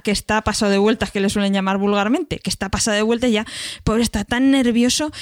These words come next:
que ya no sabe qué hacer, no se agarra la teta, no quiere nada.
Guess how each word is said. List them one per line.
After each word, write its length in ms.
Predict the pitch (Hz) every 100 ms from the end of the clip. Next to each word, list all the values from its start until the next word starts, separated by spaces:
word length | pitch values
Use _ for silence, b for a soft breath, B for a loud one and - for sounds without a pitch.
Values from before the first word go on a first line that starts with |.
| B
que 80 | -
ya 100 | 214
no 80 | 233
sabe 220 | 277 240
qué 80 | 202
hacer, 240 | 180 190
no 120 | 185 185
se 100 | 185
agarra 240 | 175 190
la 160 | 202 196
teta, 320 | 185 - 185
no 100 | 190
quiere 280 | - 196 214
nada. 340 | 208 180 190